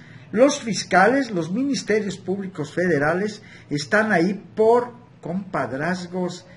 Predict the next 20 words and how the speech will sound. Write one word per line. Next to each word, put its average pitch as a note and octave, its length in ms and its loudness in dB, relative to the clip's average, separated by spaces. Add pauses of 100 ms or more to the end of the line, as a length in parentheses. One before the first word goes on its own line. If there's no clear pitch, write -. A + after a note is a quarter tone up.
(180)
están C#3 380 0
ahí, E3+ 480 0 (1900)
pues F3 260 -2
vamos G#3 340 -2
a F3 80 2
llamarle F3+ 400 0
así, E3+ 220 -4
porque F3+ 380 -8
son G#3 260 -6
recomendados, F#3 1400 -4 (260)
no A3 240 4
tienen B3+ 480 4
la E3 160 4
capacidad G#3 1040 0 (400)
jurídica, A#3 840 4
ni G3+ 120 0
siquiera A#3 460 2
el A#3+ 80 4
sentido G3 640 -4
común F3+ 520 -4